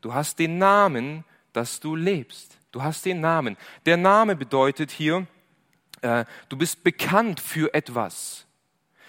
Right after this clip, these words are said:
Der Name steht auch in gewisser Weise für eine Person, für die Werke, für, für das, was eine Person ausmacht. Das heißt, Menschen sehen die Gemeinde in Sardes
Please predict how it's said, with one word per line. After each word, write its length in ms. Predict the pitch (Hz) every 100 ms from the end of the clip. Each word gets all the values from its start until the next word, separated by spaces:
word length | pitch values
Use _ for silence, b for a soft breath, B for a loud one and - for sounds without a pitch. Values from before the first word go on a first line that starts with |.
| b b b _ _ -
Der 160 | 120
Name 280 | 131 156 190
steht 240 | 170 180
auch 200 | 156 151
in 60 | 143
gewisser 300 | 147 160 151
Weise 240 | 143 143
für 140 | 135 151
eine 140 | 143
Person, 580 | - 147 117 139 165 131
für 160 | - 127
die 220 | 113 107
Werke, 420 | 139 160 165 123
für, 340 | - 123 117
für 200 | 113 -
das, 280 | 120 143 -
was 160 | 139 139
eine 160 | 135
Person 440 | 135 139 117 135 135
ausmacht. 720 | 139 170 180 - 151 101 -
Das 160 | 113 151
heißt, 280 | 147 147 B B B
Menschen 920 | 135 160 220 269 240 - 151 160 226 233 _ _ _ _ _ _ _ _
sehen 380 | - 127 190 226
die 60 | 185
Gemeinde 400 | 160 156 156 147
in 60 |
Sardes 800 | 135 160 233 196 170 240 - -